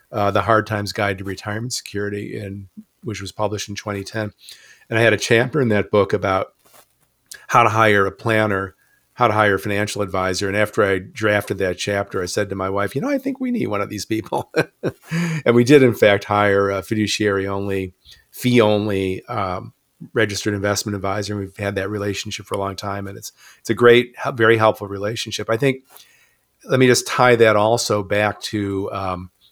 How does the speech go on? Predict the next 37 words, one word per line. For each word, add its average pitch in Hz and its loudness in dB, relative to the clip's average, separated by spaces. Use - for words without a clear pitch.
the 120 -2
decline 117 0
in 104 -2
the 104 -4
cost 110 -2
of 101 -8
investing. 101 -8
So 107 2
if 104 0
you're 110 0
using 135 -2
this 104 -2
very 117 4
low 107 4
cost 101 -2
passive 110 0
investing 98 -4
approach, - -8
which 104 -10
is 98 -8
what 104 -2
I'm 92 -6
recommending, 95 -8
um, 101 0
you've 123 -2
kind 160 4
of - 2
created 135 0
room 120 2
there, 92 -4
if 107 -14
I 101 -8
could 90 -14
put 107 -4
it 107 -4
that 95 -6
way, 98 -6